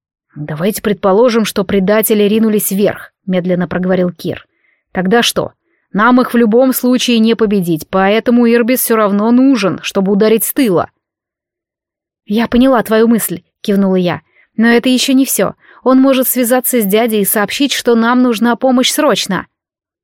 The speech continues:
«Ты сможешь ему всё это передать?» уточнил Кейв. «Смогу, только на меня, как на бойца, после этого тоже можете не рассчитывать», криво усмехнулась я. «Ничего, вот кого-кого,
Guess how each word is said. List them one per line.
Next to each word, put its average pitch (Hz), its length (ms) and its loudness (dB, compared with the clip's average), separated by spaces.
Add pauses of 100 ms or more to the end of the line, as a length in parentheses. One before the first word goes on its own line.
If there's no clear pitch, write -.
(360)
«Ты 190 260 0
сможешь 269 720 0
ему 262 360 2
всё 269 220 -2
это 262 160 0
передать?» 233 560 -2
уточнил 180 400 -4
Кейв. 165 420 -8 (460)
«Смогу, 226 520 0 (260)
только 240 280 0
на 240 140 2
меня, 240 360 4
как - 180 -8
на 240 100 2
бойца, 220 380 0
после 233 340 0
этого 226 320 -2 (240)
тоже 262 240 0
можете 214 360 -2
не 214 100 0
рассчитывать», 196 720 -2 (120)
криво 185 280 -2
усмехнулась 185 600 -4
я. 180 240 -8 (920)
«Ничего, 180 640 -2 (100)
вот 180 240 -8
кого-кого, 247 920 0